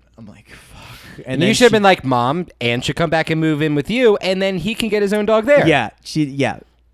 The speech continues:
Speaker 1: exactly.
Speaker 2: This is my house.
Speaker 1: So
Speaker 2: <laughs>
Speaker 1: I got gu-, basically guilted into letting him get this dog. And I was like, th-, I convinced myself it's gonna be fine. It's gonna be fine. I'm just gonna let it go. I'm not a battle I wanna fight 'cause I don't wanna be, like,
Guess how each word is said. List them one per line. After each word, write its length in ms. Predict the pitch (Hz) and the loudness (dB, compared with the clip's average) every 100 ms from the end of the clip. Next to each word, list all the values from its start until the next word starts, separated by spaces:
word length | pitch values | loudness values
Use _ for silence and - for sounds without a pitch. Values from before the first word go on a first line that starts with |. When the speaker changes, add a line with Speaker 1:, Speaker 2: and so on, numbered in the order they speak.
| - | -12
Speaker 1:
exactly. 520 | 123 131 131 123 - | -6 -2 -2 -2 0
Speaker 2:
This 140 | 262 | 2
is 100 | 320 | 4
my 200 | 302 302 | 6 6
house. 380 | 277 339 240 - | 6 4 2 -2
Speaker 1:
So 600 | 139 180 175 175 170 170 | -2 4 8 8 8 4
Speaker 2:
<laughs> 40 | - | 2
Speaker 1:
I 200 | 160 190 | 2 4
got 240 | 208 196 160 - | 4 4 0 -8
gu-, 160 | - 180 | 0 0
basically 560 | 180 180 175 - 170 151 | 2 0 0 -2 -4 -4
guilted 600 | 127 151 151 147 143 123 | -2 2 2 2 -2 -4
into 440 | 117 123 113 110 | -6 -6 -4 -4
letting 240 | 113 113 | -6 -6
him 80 | 113 | -6
get 180 | 113 110 | -6 -6
this 140 | 117 - | -8 -4
dog. 400 | 113 113 117 120 _ _ _ _ | -2 0 -2 -6 _ _ _ _
And 300 | 151 151 151 | -4 -2 -2
I 140 | - | 0
was 240 | 156 151 - | 0 0 -2
like, 180 | 143 - | -4 -4
th-, 140 | 170 | -6
I 100 | 175 | -4
convinced 460 | - 190 196 214 214 | -2 2 2 0 -4
myself 340 | 208 214 202 | -4 -2 -4
it's 80 | - | -6
gonna 120 | 143 | -8
be 60 | 120 | -8
fine. 440 | - 113 110 104 | -6 -6 -6 -8
It's 100 | 98 | -12
gonna 140 | - 95 | -16 -16
be 60 | |
fine. 240 | - 131 123 | -12 -8 -8
I'm 80 | |
just 120 | 107 - | -10 -14
gonna 140 | 92 | -12
let 80 | 104 | -12
it 80 | 104 | -6
go. 220 | 120 117 | -6 -4
I'm 160 | 107 - - | -8 -14 -16
not 320 | 101 101 156 | -12 -6 -4
a 60 | 170 | -4
battle 320 | 147 139 139 | -4 -4 -2
I 60 | 131 | -4
wanna 160 | 117 110 | -6 -8
fight 340 | 151 143 139 | -4 -4 -4
'cause 80 | - | -8
I 60 | |
don't 80 | 123 | -10
wanna 140 | 127 127 | -8 -8
be, 200 | 135 135 | -6 -6
like, 200 | 120 | -6